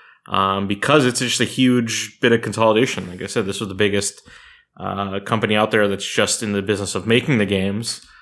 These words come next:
Um, but Xbox argued, like, "Hey, we're in a distant third, actually, be-, behind Sony and Nintendo." Um, so that argument ended up winning out. But, um,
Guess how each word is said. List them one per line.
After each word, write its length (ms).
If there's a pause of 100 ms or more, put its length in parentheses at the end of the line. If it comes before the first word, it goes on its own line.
(340)
Um, 220
but 120
Xbox 440
argued, 280
like, 180
"Hey, 160
we're 160
in 80
a 100
distant 380
third, 260
actually, 360
be-, 100 (240)
behind 320
Sony 340
and 220
Nintendo." 400 (480)
Um, 320
so 200
that 160
argument 580 (100)
ended 300
up 100
winning 260
out. 360
But, 240
um, 480